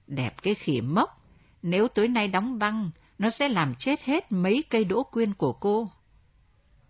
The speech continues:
Chiếc mũ cũ kỹ của cô mau đi lấp lánh những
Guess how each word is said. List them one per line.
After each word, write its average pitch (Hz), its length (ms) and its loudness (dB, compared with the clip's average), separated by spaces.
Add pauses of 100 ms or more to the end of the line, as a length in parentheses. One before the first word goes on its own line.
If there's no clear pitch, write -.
(1500)
Chiếc 285 220 -2
mũ 190 240 0 (100)
cũ 220 300 -4
kỹ 247 340 0
của 151 140 0
cô 233 180 0
mau 220 180 -2
đi 220 240 -2
lấp 254 260 -4
lánh 208 300 -2
những 233 240 -2